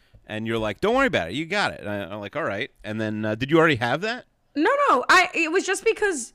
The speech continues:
Speaker 2: it, you normally have sent it to me already, and I was like, "Did you get someone?" And you're like, "Oh, no, I can." And I was like,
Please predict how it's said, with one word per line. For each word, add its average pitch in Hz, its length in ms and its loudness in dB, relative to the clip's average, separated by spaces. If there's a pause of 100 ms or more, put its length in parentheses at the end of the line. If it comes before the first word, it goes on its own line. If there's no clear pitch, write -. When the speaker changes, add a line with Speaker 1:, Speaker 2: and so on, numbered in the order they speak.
Speaker 2:
it, 269 220 -2
you 254 180 -2
normally 262 300 0
have 269 100 -6
sent 226 220 -2
it 240 120 -6
to 262 60 -4
me 269 100 0
already, 269 380 2
and 226 180 -2
I 214 140 2
was 220 140 -2
like, 208 220 -2
"Did 214 180 -2
you 214 320 -2
get 190 240 -4
someone?" 262 460 2
And 233 120 -2
you're 214 120 0
like, 208 280 0
"Oh, 214 200 2
no, 202 180 -2
I 190 120 0
can." 208 280 0
And 202 80 -4
I 202 40 -4
was 202 120 -6
like, 226 180 -6